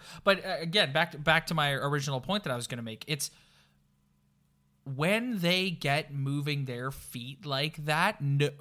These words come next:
there are very few teams in the National Hockey League who can keep up with them and can contain them. And that tonight was their version of heavy hockey. So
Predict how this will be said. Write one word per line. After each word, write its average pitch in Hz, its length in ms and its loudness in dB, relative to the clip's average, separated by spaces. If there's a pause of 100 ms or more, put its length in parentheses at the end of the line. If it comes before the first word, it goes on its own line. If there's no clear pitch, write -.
(120)
there 143 300 4
are 127 140 2
very 156 600 2
few 185 320 -2
teams 156 540 -2
in 127 80 -2
the 120 80 -4
National 131 480 0
Hockey 117 360 -2
League 180 260 -4
who 147 80 -2
can 127 180 -4
keep 147 420 -6
up 113 220 -2
with 160 100 -2
them 175 160 -2
and 147 140 -2
can 127 240 -4
contain 131 720 -4
them. 82 220 -8 (440)
And 131 380 0 (280)
that 160 420 6
tonight 175 420 4
was 196 240 2
their 147 320 4
version 135 480 0
of 123 140 -4
heavy 135 360 -2
hockey. 107 540 -4 (260)
So 147 400 2